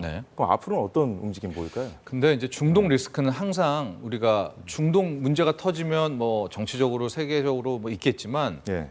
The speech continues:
Speaker 1: 가장 경제적으로 보면 유가거든요. 이게 더 악화되면 가장 걱정되는 것은 이란의 호르무즈 해협 봉쇄,
Speaker 2: 음.
Speaker 1: 국제 유가 폭등, 유가 폭등이면 물가 폭등, 또
Speaker 2: 예.
Speaker 1: 우리는 원자재 폭등 이제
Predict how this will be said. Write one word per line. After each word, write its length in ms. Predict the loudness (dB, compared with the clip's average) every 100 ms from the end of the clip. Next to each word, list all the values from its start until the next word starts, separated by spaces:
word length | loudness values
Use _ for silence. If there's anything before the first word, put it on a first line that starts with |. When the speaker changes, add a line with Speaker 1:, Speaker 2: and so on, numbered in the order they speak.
| -12
Speaker 1:
가장 380 | -8 0 0 0
경제적으로 560 | -4 -2 0 2 0
보면 160 | 0 -2
유가거든요. 720 | -4 0 0 0 -8 -12 -14 -16 -10
이게 380 | -2 0 0 -2
더 140 | -2
악화되면 640 | -2 0 0 0 -2 -4 -6
가장 280 | -4 -2
걱정되는 540 | 0 -2 -2 -2 -2 -4
것은 400 | -8 -6 -8 -10 -8
이란의 480 | -4 -2 0 -2 -2
호르무즈 340 | -4 -2 -2 -2
해협 260 | -2 -2
봉쇄, 420 | -2 -4 -2 -2 0
Speaker 2:
음. 300 | -2 -4 -6
Speaker 1:
국제 240 | -2 2
유가 220 | 2 2
폭등, 580 | -2 -2 -8 -2 -2 -2
유가 280 | -4 0 0
폭등이면 440 | 0 -2 0 0
물가 300 | 0 -2 0
폭등, 540 | -2 -4 -8 -2 -2 -2
또 180 | 0 4
Speaker 2:
예. 200 | 4 2 0
Speaker 1:
우리는 200 | 2 4
원자재 440 | 4 4 2 0
폭등 400 | -4 -6 -2 0
이제 160 | 0